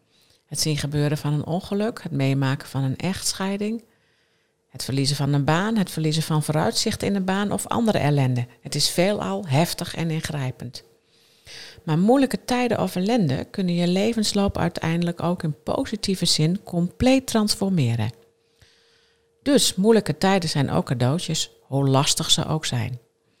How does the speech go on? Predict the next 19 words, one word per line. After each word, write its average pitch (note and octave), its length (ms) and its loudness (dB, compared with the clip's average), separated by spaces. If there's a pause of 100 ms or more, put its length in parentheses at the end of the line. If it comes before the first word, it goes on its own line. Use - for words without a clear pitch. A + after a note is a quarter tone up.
(480)
Helaas D#3+ 580 4
zitten E3 240 0
ze A#2 140 2
wel C#3 200 4
verpakt - 400 -6
in E3+ 100 -2
prikkeldraad. C3+ 720 -4 (1300)
In G#3 140 0
de G3+ 100 4
wetenschap B3 600 2
heet G#3+ 200 2
dat G3+ 160 -2
fenomeen F3+ 680 2 (100)
posttraumatische F3 840 0
groei. C3 440 -2 (680)
Een C3+ 160 -6
andere G#3 380 2
benaming F#3 580 2
voor, E3 340 0